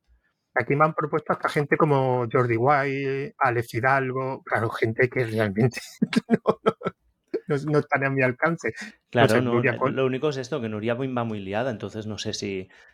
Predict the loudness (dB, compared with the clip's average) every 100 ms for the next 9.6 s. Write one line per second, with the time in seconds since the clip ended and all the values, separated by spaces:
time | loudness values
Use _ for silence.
0 | _ -8 -4 -2 -2 -2 -6 -10 -18 -20
1 | _ _ _ -2 0 0 0 0 4 4
2 | 2 0 -2 -4 _ -6 -4 -4 -2 0
3 | -2 -2 -6 -6 -6 _ _ 0 2 4
4 | 4 0 -4 -6 _ _ _ _ _ _
5 | -2 4 6 6 4 0 -4 -4 -2 -2
6 | -2 0 0 -2 -8 -20 _ _ _ _
7 | _ _ 0 2 2 2 -2 -4 -6 -6
8 | -6 -8 -6 -6 -4 -4 -6 -6 -8 -8
9 | -8 -6 -6 -6 -8